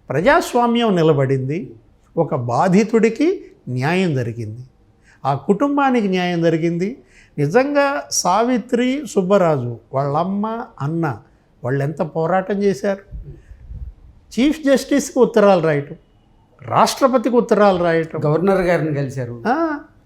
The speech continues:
Speaker 1: దీక్షలు చేశారు, నిరాహార దీక్షలు. రాష్ట్ర వ్యాప్తంగా దళిత సమాజం మొత్తం మరి దీక్షలు చేశారు,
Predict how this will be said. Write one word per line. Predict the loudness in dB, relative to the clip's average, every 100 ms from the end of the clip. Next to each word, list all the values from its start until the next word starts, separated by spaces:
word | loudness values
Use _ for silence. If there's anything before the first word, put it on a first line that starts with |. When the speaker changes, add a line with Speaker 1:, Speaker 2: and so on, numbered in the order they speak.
| -10
Speaker 1:
దీక్షలు | 2 6 6 4 0 2 2
చేశారు, | 2 2
నిరాహార | 2 2 2 2 -2
దీక్షలు. | -4 -8 -8 -4
రాష్ట్ర | 0 0 0 -4 -2
వ్యాప్తంగా | 2 0 0 -2 -2 0
దళిత | 0 2 2 2
సమాజం | 0 0 -2 -2 -2 -2 -2
మొత్తం | -4 0 0 0 -6 -16 -20 -10 0
మరి | 4 4 4
దీక్షలు | 2 -2 2 2
చేశారు, | 2 0 -4 -10